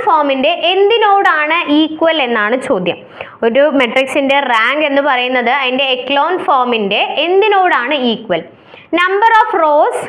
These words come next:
ഓക്കെ, number of non-zero rows of the matrix, number of non-zero rows of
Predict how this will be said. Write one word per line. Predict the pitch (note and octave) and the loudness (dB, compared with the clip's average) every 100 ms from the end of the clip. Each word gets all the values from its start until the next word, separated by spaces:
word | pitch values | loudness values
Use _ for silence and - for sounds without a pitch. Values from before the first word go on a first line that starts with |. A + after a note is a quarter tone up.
| - - - - - - - | -14 -20 -20 -20 -20 -14 -8
ഓക്കെ, | C4+ G#4 G4 | -2 0 2
number | D#4 D#4 E4+ F4+ | 2 2 0 0
of | C5+ - - - - - - E4 | 0 -4 -12 -20 -20 -12 -2 2
non-zero | F#4 A4 A#4 A4 G4 G4+ G4 | 2 2 2 2 2 2 2
rows | D4+ E4 G#4 C#4 | 2 2 0 -2
of | C4 - | -2 -2
the | C#4 | -2
matrix, | G#3 F3+ F3 - - - - D#4 | -4 -6 -8 -10 -20 -20 -12 -4
number | E4+ F#4 G4 | -2 2 4
of | G4+ G4 | 4 2
non-zero | D#4 D4+ D4 D4+ D4+ C#4 | 2 2 2 2 2 0
rows | A#3 A#3+ | 0 -2
of | G#3 | -4